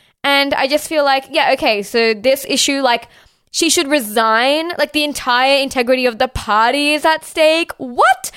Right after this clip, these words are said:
Have you seen literally all the drama with all the other politicians in every other party? Like, the fact that Christian Porter didn't destroy the integrity of the Liberal Party, like, neither did Alan Tudge. And, like, even, like, Scott Morrison,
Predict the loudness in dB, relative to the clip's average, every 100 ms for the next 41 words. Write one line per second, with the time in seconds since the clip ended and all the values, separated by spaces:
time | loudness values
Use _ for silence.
0 | -18 -6 -2 -2 -4 -4 0 2 2 0
1 | 0 0 0 0 0 0 -2 -2 0 0
2 | 0 -2 -4 _ 0 0 2 0 0 0
3 | -2 -2 0 0 0 -2 0 0 0 -2
4 | -2 -2 -4 -2 0 -2 -4 -20 -20 -8
5 | -2 -2 -4 -2 -2 0 -2 -2 0 2
6 | 0 -4 -6 -12 -4 0 2 2 -2 -6
7 | _ _ _ -2 -2 -2 -2 0 0 -2
8 | -2 0 2 2 0 0 0 -2 -2 0
9 | 0 0 -2 -2 0 0 0 -4 -8 -12
10 | -4 0 0 0 -4 -8 -14 -20 _ -4
11 | 0 0 0 -2 -2 -2 0 -2 -2 -6
12 | -2 0 2 0 0 -2 -2 -2 -8